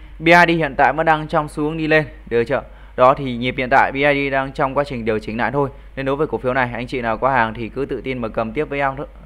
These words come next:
Cứ tự tin cầm tiếp đối với cổ phiếu B I D thôi. Mục tiêu của B I D đối với em, em vẫn là em vẫn để ở cái vùng cản trên này là quanh vùng bốn mươi chấm bảy đến cái vùng bốn mươi chấm tám, bốn mươi chấm chín sẽ là vùng cản tiếp theo đối với B I D, được chưa?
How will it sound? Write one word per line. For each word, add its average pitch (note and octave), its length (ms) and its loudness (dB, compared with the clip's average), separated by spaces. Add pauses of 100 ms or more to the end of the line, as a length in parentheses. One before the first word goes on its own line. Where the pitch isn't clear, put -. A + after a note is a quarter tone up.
(400)
Cứ D#3+ 100 -2
tự D3 120 -4
tin C3 200 -6
cầm A2+ 160 -6
tiếp E3 220 -4
đối B2 140 0
với C#3 160 -2
cổ A#2+ 160 -8
phiếu A#2 120 -8
B B2 40 -6
I C3+ 280 4
D - 20 0
thôi. C3 140 2 (340)
Mục C#3 220 -6
tiêu E3 140 4
của C#3 120 0
B C3+ 40 -2
I D3 380 4
D - 20 -8
đối C#3+ 100 0
với D#3 160 -2
em, D3 140 2 (380)
em B2+ 160 -4
vẫn C3 200 -2
là A#2+ 140 2
em B2+ 200 4
vẫn C#3+ 100 -2
để A2+ 80 4
ở G#2+ 120 4
cái B2+ 100 -8
vùng A2+ 200 -4
cản G#2 180 2
trên C3+ 180 2
này A#2 140 0
là A2+ 100 0
quanh B2+ 280 0
vùng A#2+ 180 -6 (400)
bốn C3+ 180 -2
mươi C#3+ 120 0
chấm C#3+ 180 -4
bảy G#2 180 2
đến A#2 260 0
cái C3+ 200 4
vùng A#2+ 260 -2 (520)
bốn C#3 180 -2
mươi C#3+ 260 2 (240)
chấm C#3+ 200 -6
tám, B2+ 180 2
bốn D3 140 -6
mươi C#3 100 -4
chấm C#3 120 -6
chín C3 200 -10
sẽ D3+ 120 -6
là A#2+ 100 -2
vùng A2+ 220 -6
cản G#2 240 -2
tiếp D#3 140 -4
theo C#3 180 0
đối C3+ 100 -2
với D3 100 -4
B C3+ 60 -10
I C#3 400 2
D, - 200 -18
được A2+ 80 -4
chưa? C3 120 -6